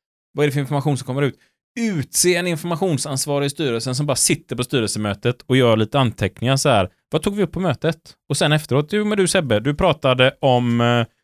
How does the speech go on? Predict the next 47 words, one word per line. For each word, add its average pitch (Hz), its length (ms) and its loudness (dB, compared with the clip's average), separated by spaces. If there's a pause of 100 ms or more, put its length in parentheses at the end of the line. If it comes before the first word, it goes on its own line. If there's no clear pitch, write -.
(220)
den 120 80 -2
här 117 120 2
förhandlingen 117 880 0 (720)
nere 110 420 0
på 104 320 -4
leveransen. 107 1040 0
Kan 160 220 0
inte 151 180 0
du, 120 360 4
eh, 117 520 -2
skicka 131 300 -2
ett 107 100 -2
litet 104 220 -10
kortfattat 104 500 -4
meddelande 92 320 -4
om 87 60 -6
vad 90 180 -4
som 101 120 -10
hände 90 180 -6
där? 85 140 -6 (840)
Och, 135 460 4
eh, 127 240 -2
Janne, 143 240 2
du 143 100 2
sa 151 120 0
att 139 40 0
du 143 60 -4
hade 147 100 0
varit 143 160 0
på 135 80 0
en 143 60 0
utbildning 113 320 -2
här 117 80 0
i 113 40 2
jämställdhet. 110 720 -2
Vad, 131 160 0
vad 135 320 2
var 131 140 2
de 120 140 0
stora 117 340 2
övergripande 101 420 0
målen 95 260 -2
ni 92 80 -4
kom 92 120 -8
fram 92 160 -6
till - 80 -4
där? 147 200 -2